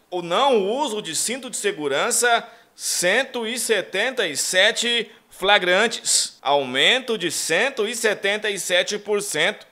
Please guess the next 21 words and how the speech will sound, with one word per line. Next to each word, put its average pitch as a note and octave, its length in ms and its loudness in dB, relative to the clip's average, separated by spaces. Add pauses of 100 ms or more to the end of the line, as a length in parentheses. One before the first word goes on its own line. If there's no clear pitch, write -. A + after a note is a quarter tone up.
e G3 120 4
a F3 100 4
não A3 380 2
utilização A3 960 2
dos A3 420 6
dispositivos A3 1300 -2 (240)
de D#3+ 120 -6
transporte G#3 880 2
de D3+ 160 -10
crianças, G3 960 -2 (140)
trinta A#3+ 540 -2
e D#3+ 80 -2
três G#3+ 840 0 (100)
infrações, F#3 960 -2 (240)
acréscimo G3+ 920 0 (200)
em D#3+ 180 -2
cento G#3 460 0
e A#3 60 -4
vinte F#3 360 -4
por G#3+ 240 -2
cento. G3 460 0